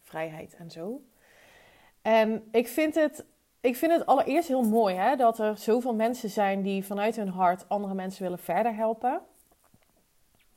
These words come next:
En tegelijkertijd denk ik, ja, poeh, waar zit dan nog,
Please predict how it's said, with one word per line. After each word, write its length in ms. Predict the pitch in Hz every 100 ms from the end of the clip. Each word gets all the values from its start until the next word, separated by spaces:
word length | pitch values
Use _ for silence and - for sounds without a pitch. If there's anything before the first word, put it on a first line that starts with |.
| - _ _ _ - - - _
En 140 | 247
tegelijkertijd 640 | 262 247 240 285 302 277 247
denk 200 | 240 240
ik, 140 | 240
ja, 380 | 233 233 226 190 - -
poeh, 340 | 269 208 185 - _ _ _ _ _ _ _ _ _ _ _ -
waar 200 | 220 240
zit 180 | 254
dan 180 | 233 220
nog, 460 | 220 220 214 -